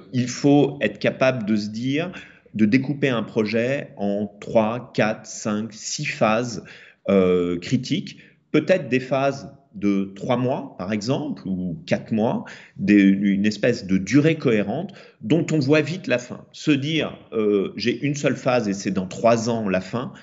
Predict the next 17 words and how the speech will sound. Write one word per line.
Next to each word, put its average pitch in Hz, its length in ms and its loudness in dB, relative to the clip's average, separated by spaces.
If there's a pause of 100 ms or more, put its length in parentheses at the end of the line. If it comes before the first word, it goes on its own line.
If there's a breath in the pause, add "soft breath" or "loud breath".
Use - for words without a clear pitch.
(160 loud breath)
ça - 280 -2
ne 127 120 2
marche 127 340 -2
jamais. 90 380 -6
Donc, 120 260 -2
se - 160 0
donner 151 300 2
un 113 240 2
horizon 139 360 0
de 131 100 0
temps 110 280 -2
court 185 580 2 (420 loud breath)
et 135 100 4
qu'on 135 200 -2
peut, 143 140 0
euh, 139 520 2
appréhender. 95 580 -4